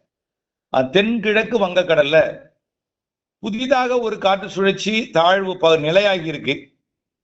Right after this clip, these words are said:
கடலோட இணைந்திருக்கு. அது தென்சீன கடற்பகுதியிலிருந்து வந்தது.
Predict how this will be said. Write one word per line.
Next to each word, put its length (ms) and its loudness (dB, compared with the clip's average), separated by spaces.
கடலோட 320 2
இணைந்திருக்கு. 640 -2
அது 220 -4
தென்சீன 400 0
கடற்பகுதியிலிருந்து 520 0
வந்தது. 680 0